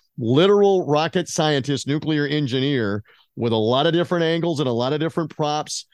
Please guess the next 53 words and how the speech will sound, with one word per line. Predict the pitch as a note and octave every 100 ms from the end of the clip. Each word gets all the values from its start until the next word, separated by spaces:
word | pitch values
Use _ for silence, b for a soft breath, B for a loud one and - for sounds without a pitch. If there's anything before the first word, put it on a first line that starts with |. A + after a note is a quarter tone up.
| _ _
some | - A2+ G#2+
interesting | C#3 D3+ E3+ C#3+ D#3+ D#3
stuff, | - D#3 C#3+ - -
interesting | B2+ C3 D3 - D3
formulas | B2+ D#3 D#3 D3+ D3+ C#3+
on |
the | C#3
Super | - D3 B2
Bowl. | C#3+
We | B2
gave | A2+ A#2
you | A2
a |
lot | F#2+ A2 C3+
to | C#3+
consider | C3+ - D3+ C3+
and | A2+
digest, | A#2+ A2 C#3 C3+
and | A2+
we | A2
even | D#3+ A3
worked | F#3+ G#3
some | D#3
college | C3 C#3 D#3+ C#3+ F#2
basketball | A#2+ D3+ F3+ - G2+ F#2+
in, | G#2+ G#2 G2 G2+ b b b b _
uh, | A#2 A#2
earlier | B2+ C#3 C3+
in | B2+
the | A2+
program | - E3 C3 G#2+ G2+ G2 F#2+ b b -
for | A#2+
the |
games | G#2+ C3 C3+
coming | - C#3 C3
on | A2+
Thursday. | G#2+ D3+ D#3 B2+ G#2+
Again, | G2+ G#2+
Ian | G#2+ C3+ B2+
Cameron | C#3 C3+ B2
very | G#2+ B2+
much | B2 B2+ A2
liking | A#2+ A#2+ A2
a | G2
Sun | - C#3
Belt | C#3 C#3
game | G#2 C3 B2
involving | G2+ A2+ A2+ G#2
Arkansas | A#2 A2 G2 G2+
State | - C#3 D3+
as | C3+
an | C#3+
underdog. | C#3 C#3 C3+ C3+